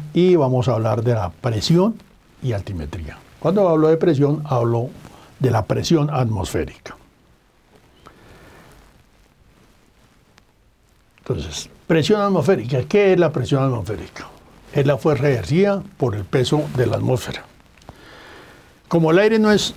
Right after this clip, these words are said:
un sólido, no lo podemos pesar en escalas convencionales. Sin embargo, el científico llamado Evangelista Torricelli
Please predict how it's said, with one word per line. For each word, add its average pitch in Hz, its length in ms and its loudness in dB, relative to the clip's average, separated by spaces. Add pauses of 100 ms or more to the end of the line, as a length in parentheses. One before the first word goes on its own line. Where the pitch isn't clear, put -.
(120)
un 175 180 4
sólido, 131 560 0 (320)
no 143 180 4
lo 151 140 4
podemos 143 460 0
pesar 127 320 0
en 127 80 0
escalas 120 420 -2
convencionales. 117 840 -2 (380)
Sin 208 340 2
embargo, 101 420 -2 (960)
el 117 100 -4
científico 131 640 -2
llamado 120 560 0 (320)
Evangelista 104 680 -4
Torricelli 117 600 -2